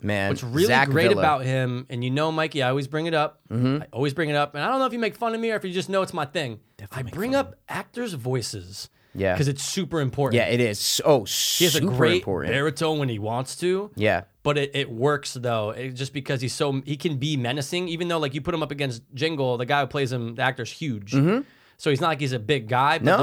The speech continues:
Speaker 1: No.
Speaker 2: something really cool about his Satanism
Speaker 1: Yeah,
Speaker 2: and
Speaker 1: there's
Speaker 2: the
Speaker 1: a
Speaker 2: way he
Speaker 1: presence.
Speaker 2: talks.
Speaker 1: Yeah, the, yeah, yeah, there's a
Speaker 2: Yeah.
Speaker 1: whole presence about him, and his voice only adds to that.
Speaker 2: Right.
Speaker 1: He sounds not exact, but pretty close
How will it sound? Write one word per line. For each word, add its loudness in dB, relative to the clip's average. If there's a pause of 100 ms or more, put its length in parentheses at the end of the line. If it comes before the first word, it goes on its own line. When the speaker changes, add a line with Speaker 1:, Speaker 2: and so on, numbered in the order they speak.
Speaker 1:
No. 6
Speaker 2:
something 4
really 0
cool -2
about 0
his -8
Satanism -6
Speaker 1:
Yeah, 10
Speaker 2:
and 8
Speaker 1:
there's -2
Speaker 2:
the 2
Speaker 1:
a 0
Speaker 2:
way 2
he 0
Speaker 1:
presence. 4
Speaker 2:
talks. -6
Speaker 1:
Yeah, 4
the, 0
yeah, 2
yeah, 4
there's 2
a 2
Speaker 2:
Yeah. 2
Speaker 1:
whole 4
presence 0
about 2
him, -4
and -2
his -4
voice 0
only 0
adds 0
to -2
that. 0
Speaker 2:
Right. 0 (680)
Speaker 1:
He 2
sounds 2 (1000)
not -4
exact, -6
but -16
pretty -8
close -4